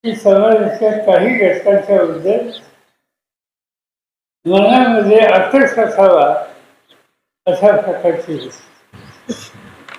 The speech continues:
दुर्दैवानं त्यांची काही भाषणं झाली, ती भाषणं देशाच्या एकजुटीला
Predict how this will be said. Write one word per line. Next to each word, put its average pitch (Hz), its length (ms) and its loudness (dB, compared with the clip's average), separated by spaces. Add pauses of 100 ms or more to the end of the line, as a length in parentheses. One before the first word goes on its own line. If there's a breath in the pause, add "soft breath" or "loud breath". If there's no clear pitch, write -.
(480)
दुर्दैवानं 220 920 2 (100)
त्यांची 202 300 -6
काही 208 260 -2
भाषणं 175 560 -2
झाली, 156 340 -4
ती - 1600 -12
भाषणं 202 600 0
देशाच्या 202 580 -4 (120)
एकजुटीला 196 800 -6